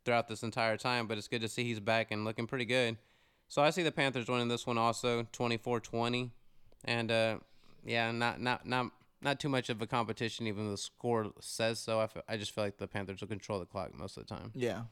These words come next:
Speaker 2: yeah, I feel the same way. Next game, Browns at the Jaguars. What you got?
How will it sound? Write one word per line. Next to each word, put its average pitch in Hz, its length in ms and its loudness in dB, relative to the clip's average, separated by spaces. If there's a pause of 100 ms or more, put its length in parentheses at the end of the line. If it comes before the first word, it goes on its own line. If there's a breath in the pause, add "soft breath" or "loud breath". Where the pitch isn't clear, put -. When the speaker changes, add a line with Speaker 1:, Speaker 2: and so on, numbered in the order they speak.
Speaker 2:
yeah, 117 160 -4
I 110 40 -2
feel 117 160 -2
the 110 80 -2
same 110 260 -8
way. 110 240 -6 (920 soft breath)
Next 123 280 -2
game, 156 420 2 (800)
Browns 147 540 2 (240)
at 113 160 -4
the 123 80 -4
Jaguars. 85 720 -8 (1500)
What 127 120 -6
you 127 80 -2
got? 151 340 2